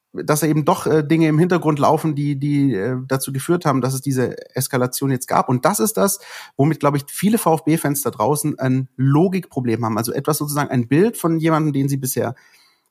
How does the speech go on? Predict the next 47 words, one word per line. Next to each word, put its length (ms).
hatten, 440
liebgewonnen 580
haben, 280
schätzen, 580
respektieren, 1000
ähm, 380
für 160
eine 160
erfolgreiche 580
Zukunft 540
im 160
Blick 240
haben. 240
Und 180
dem, 140
was 100
eben 180
dann, 120
dann 160
passiert 400
ist 120
am, 200
am 100
dreißigsten 420
Dezember, 360
das 240
geht 180
für 140
viele 460
im 220
Kopf, 280
glaube 180
ich, 80
nicht 160
zusammen 260
und 100
so 100
für 160
mich 180
auch 120
nicht. 80
Ich 80
glaube, 120
das 160
ist 140
sozusagen 340
für, 240